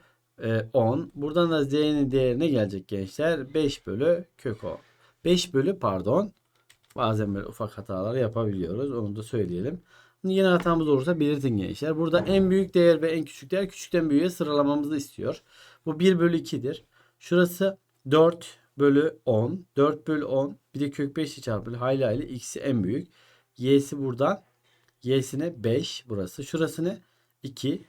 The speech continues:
Şu beşten küçük olacak. O zaman burada en küçük değer ne? Y. Sonra ne?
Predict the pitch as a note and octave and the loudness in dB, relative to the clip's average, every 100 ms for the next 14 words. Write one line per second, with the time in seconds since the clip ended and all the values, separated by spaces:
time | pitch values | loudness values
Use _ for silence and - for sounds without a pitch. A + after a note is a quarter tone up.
0 | _ _ _ - E3 D3 F3 F3 F#3 G#3 | _ _ _ -18 -8 2 2 2 -4 -4
1 | G#3+ - - - D#3+ B2 A2 E3 A3 C#3+ | -6 -14 -20 -6 -2 0 -2 -6 -8 -8
2 | C#3 E3 F3 E3+ F3+ F3 D#3+ F3+ F3 - | -4 -2 -4 -4 -8 -6 -4 -4 -6 -20
3 | _ D#3+ D3+ D3 G3 A#3 _ _ _ _ | _ 0 0 0 -4 -8 _ _ _ _
4 | _ B2 A2+ A#2 - _ _ _ - F#3+ | _ -2 0 -2 -6 _ _ _ 0 4
5 | F#3 C#3+ C#3+ G#3+ | 4 2 0 -4